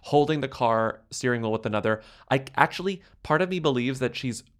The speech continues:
holding the steering wheel with her thigh, because you can also see that her foot is, like, up on the <laughs> dash.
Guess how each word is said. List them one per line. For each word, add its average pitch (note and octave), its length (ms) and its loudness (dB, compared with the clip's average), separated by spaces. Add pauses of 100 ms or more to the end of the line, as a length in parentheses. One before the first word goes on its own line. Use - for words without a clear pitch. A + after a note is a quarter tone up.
holding C3 500 -2
the A#2 100 -4
steering A#2 400 -6
wheel A#2+ 200 0
with A2+ 180 -4
her A2+ 180 -4
thigh, G2+ 580 0
because C3 260 -2
you B2+ 60 0
can A#2+ 100 0
also A2+ 220 2
see B2+ 200 0
that A#2+ 180 0
her A2+ 100 -2
foot D#3+ 340 2
is, A#2 180 0
like, A2 260 4
up A#2+ 180 4
on A#2+ 100 4
the A#2+ 80 0
<laughs> C3+ 120 4
dash. D#3 340 6